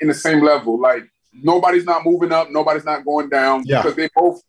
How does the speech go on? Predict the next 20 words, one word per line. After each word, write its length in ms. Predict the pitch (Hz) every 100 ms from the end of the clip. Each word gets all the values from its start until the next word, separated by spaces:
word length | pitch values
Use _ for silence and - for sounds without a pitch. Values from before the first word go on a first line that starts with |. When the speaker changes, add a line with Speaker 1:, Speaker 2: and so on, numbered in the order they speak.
| _ _ _
Speaker 1:
inconsistent. 720 | 165 160 160 - 180 - 135 -
So 120 | 147
I'm 100 | 156
not, 140 | 160 151
I'm 100 | 139
not 100 | 165
gonna, 380 | 156 156 - - _
Speaker 2:
<laughs> 200 | _ _
Speaker 1:
I'm 100 | 151
not 160 | 180 180
gonna 220 | 175 165 -
push 300 | 180 175 - _ _
forty-niners 600 | 170 165 156 160 156 151 -
to 80 |
the 120 | 156 -
best 480 | 160 143 - - -
and 400 | 143 139 135 -
put 240 | 170 151 -
Bengals 380 | 151 147 135 -
under. 200 | 151